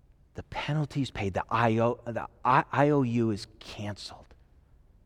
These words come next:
That we're set right. We go from being apart from God in and through faith, through Jesus Christ. We have the opportunity to become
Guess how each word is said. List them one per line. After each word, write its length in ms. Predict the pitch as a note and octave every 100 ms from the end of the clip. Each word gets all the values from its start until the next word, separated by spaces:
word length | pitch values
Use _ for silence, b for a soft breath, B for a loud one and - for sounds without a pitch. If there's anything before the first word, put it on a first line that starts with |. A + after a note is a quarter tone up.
| _ _ _ - - -
That 100 | G2+
we're 140 | G#2
set 400 | F#2 - - C3+
right. 480 | - F2+ F#2 E2 - - - _ _ - - _ -
We 80 |
go 220 | G#2+ A2 A2+
from 220 | B2 G2+
being 180 | G#2 F#2
apart 680 | F2+ - - - - D3+
from 200 | - B2
God 280 | G2 F2 F2 -
in 160 | C3 D3
and 120 | D#3
through 200 | - C#3
faith, 340 | C3 - - - - - _ _ _ _ _ _ _ -
through 160 | A2+
Jesus 480 | G#2+ B2+ C#3+ C3 B2
Christ. 540 | - E2+ - - - - - _ - _ _ - _ -
We 120 | G#2+
have 160 | G2 F#2+
the 100 | G2
opportunity 480 | G2 G2 - G2+ F#2
to 60 |
become 500 | F2 - F#2 E2 F2